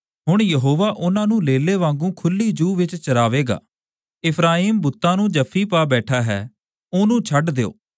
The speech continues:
ਸ਼ਰਾਬੀਆਂ ਦਾ ਜੱਥਾ ਬਣਾ ਕੇ ਉਹ ਪੁੱਜ ਕੇ ਵਿਭਚਾਰ ਕਰਦੇ ਹਨ।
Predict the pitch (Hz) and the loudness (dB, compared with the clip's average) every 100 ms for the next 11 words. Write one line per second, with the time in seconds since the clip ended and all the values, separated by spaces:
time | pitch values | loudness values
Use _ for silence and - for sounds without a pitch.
0 | _ _ _ - 135 139 160 208 226 220 | _ _ _ 0 2 2 0 -2 0 0
1 | 147 - 175 190 135 123 131 131 110 - | -2 -2 -2 0 0 0 0 -2 -4 -6
2 | _ _ _ _ 202 208 160 170 202 220 | _ _ _ _ -2 0 0 0 -2 -2
3 | 196 147 - 127 147 135 117 117 147 120 | -2 -2 0 2 2 0 -2 -2 -2 -2
4 | 98 | -4